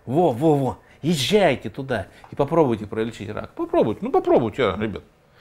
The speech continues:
Я там не лечусь, поверьте мне. О, дальше что идёт?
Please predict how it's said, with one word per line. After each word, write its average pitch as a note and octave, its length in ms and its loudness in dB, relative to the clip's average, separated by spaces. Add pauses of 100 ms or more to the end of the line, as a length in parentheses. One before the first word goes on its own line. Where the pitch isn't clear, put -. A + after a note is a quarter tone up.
(140)
Я E3 140 4
там G3 180 2
не G3 80 0
лечусь, G#3 240 -4
поверьте G#2+ 400 -2
мне. F2+ 160 -10 (100)
О, G3 180 2
дальше B2+ 280 0
что F2+ 140 -8
идёт? E2+ 160 -10